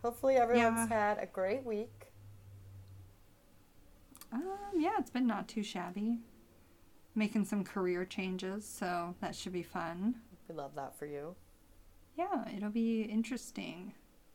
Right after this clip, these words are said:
Speaker 1: I feel like that's
Speaker 2: I mean, you know
Speaker 1: happening for a few people in my life right now, and I definitely
Speaker 2: Yeah.
Speaker 1: feel like, I feel an energy shift. I don't know if anybody else is all up in that energy business, but I definitely feel, like, an energy shift in life right now, and I think there's gonna be a lot of changes for, like,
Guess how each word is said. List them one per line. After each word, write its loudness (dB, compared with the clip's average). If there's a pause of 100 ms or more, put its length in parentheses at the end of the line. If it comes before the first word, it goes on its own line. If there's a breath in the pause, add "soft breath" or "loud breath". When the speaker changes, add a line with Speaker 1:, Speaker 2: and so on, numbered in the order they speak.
(560)
Speaker 1:
I -20
feel 6
like 8
that's 8
Speaker 2:
I 8
mean, 12
you 10
know 8
Speaker 1:
happening 4
for 6
a 4
few -4
people 2
in 2
my 2
life 2
right 4
now, 0
and 2
I 2
definitely 0
Speaker 2:
Yeah. 0
Speaker 1:
feel 4
like, 6 (360 loud breath)
I 0
feel 4
an 6
energy 2
shift. -4
I 6
don't 8
know 6
if 2
anybody 4
else 6
is -2
all 8
up 2
in -2
that 2
energy -2
business, -4
but 0
I 2
definitely -2
feel, 0
like, 8
an 4
energy -4
shift -4
in -2
life -4
right 0
now, 2
and -2
I -2
think -6
there's -4
gonna -6
be 0
a 0
lot 4
of -6
changes -8
for, 0
like, -2